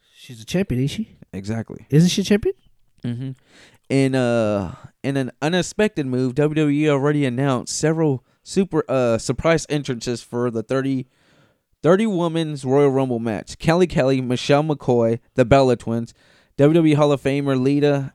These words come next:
Speaker 2: and Impact Wrestling Knockout World Champion Mickie James will appear.
Speaker 1: I'm gonna be honest with you. I don't give a fuck if Michelle McCo-, McCool's in there. I don't care if Kelly Kelly's in there. I mean,
Speaker 2: Or
Speaker 1: bring,
Speaker 2: Summer Rae.
Speaker 1: bring some
Speaker 2: Summer Rae's
Speaker 1: other
Speaker 2: gonna be there too.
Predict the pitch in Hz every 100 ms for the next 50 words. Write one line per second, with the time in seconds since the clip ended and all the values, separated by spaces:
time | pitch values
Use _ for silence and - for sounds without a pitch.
0 | - 123 139 143 170 151 - 127 - -
1 | 127 139 - 139 131 127 127 - 123 113
2 | 107 143 143 139 120 120 120 120 127 117
3 | 120 110 113 107 101 123 110 165 151 160
4 | 156 151 143 131 - - 107 104 - 117
5 | 139 123 120 - 147 131 120 - 120 127
6 | 113 - - - - 117 120 - 123 110
7 | 107 117 117 _ _ - 127 143 - 147
8 | - - 160 151 - 185 220 127 117 110
9 | 110 _ _ _ _ _ _ _ _ -
10 | 135 135 120 - - 165 190 180 151 131
11 | 117 - - - 190 220 247 196 220 277
12 | 175 151 143 127 123 170 120